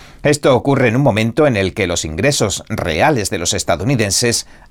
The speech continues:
han caído durante dieciocho meses seguidos, el periodo de descenso más largo del que se tiene constancia. En otras palabras,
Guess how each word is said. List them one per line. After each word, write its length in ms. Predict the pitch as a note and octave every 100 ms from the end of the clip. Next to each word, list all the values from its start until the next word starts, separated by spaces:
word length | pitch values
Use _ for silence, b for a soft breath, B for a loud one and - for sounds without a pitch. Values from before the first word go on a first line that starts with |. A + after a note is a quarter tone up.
| -
han 180 | B2+
caído 340 | A#2 B2+ C3 D3
durante 560 | A#2+ A#2 G#2+ G2 G2+
dieciocho 840 | F2 F#2+ F#2+ - F2 C3 C#3 D3+ C#3+
meses 380 | A#2+ A2 A#2+
seguidos, 580 | - G#2+ G2 C#2+ A#1 - b b b -
el 180 | A#2 F#2
periodo 340 | F#2+ C#3 C#3+
de 120 | G2
descenso 460 | E2 - B2+ B2 F#2+
más 180 | C3+ A#2+
largo 260 | A#2 C3+
del 160 | B2+ G#2+
que 100 | G#2+
se 120 | F#2+
tiene 240 | A#2 G#2
constancia. 680 | F2 F2 - F2 - A1 - B B B B
En 140 | - G#2
otras 260 | - C4+
palabras, 480 | - E2+ - C2+ -